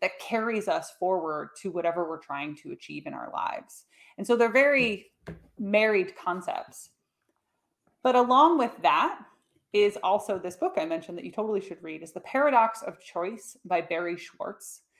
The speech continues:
And Barry Schwartz did all of these, um, different kind of interesting and creative studies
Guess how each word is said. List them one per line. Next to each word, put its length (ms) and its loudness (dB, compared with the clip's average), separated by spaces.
And 500 4
Barry 180 4
Schwartz 320 0
did 140 2
all 160 10
of 100 0
these, 300 -6
um, 500 -2
different 520 -2
kind 140 2
of 80 -2
interesting 480 0
and 140 -4
creative 480 0
studies 440 2